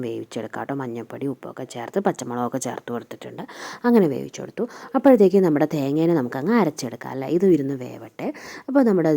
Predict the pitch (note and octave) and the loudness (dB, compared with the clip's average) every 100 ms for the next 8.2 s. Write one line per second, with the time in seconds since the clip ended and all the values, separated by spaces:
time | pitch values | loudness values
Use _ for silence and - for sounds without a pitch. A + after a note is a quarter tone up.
0 | C#3 C3 A#2+ B2 C#3 - - C#3 B2 C3+ | 2 0 -2 0 -2 -2 -6 -4 -2 -2
1 | B2+ B2 - A#2+ A#2+ C3 B2 B2+ - B2 | -4 -6 -8 -8 -4 -4 -4 -8 -8 -10
2 | A#2+ A#2+ E3+ D#3+ C3 B2+ B2+ A#2+ G3+ - | -10 -8 -6 -4 -6 -6 -8 -6 -8 -8
3 | - - - B3 A3 G3+ G3 D#3+ D#3 D3 | -14 -4 4 6 8 8 8 8 6 4
4 | C#3 C3+ B2 B2 B2 B2+ A#2+ A#2+ B2+ A#2 | 2 -2 -4 -4 -4 -6 -8 -6 -8 -6
5 | A#2+ A#2+ B2+ F3 D4 - - - B3 G#3 | -10 -10 -6 -4 -4 -6 -16 -2 2 4
6 | E3 C3+ C3 B2+ B2 C3 B2+ B2 A#3 E4+ | 2 -2 -4 -6 -6 -8 -8 -4 -4 -6
7 | - - _ F#3+ F3+ - C#3+ A#2 - A#2+ | -10 -20 _ -2 -2 2 2 2 -2 -6
8 | A#2+ | -4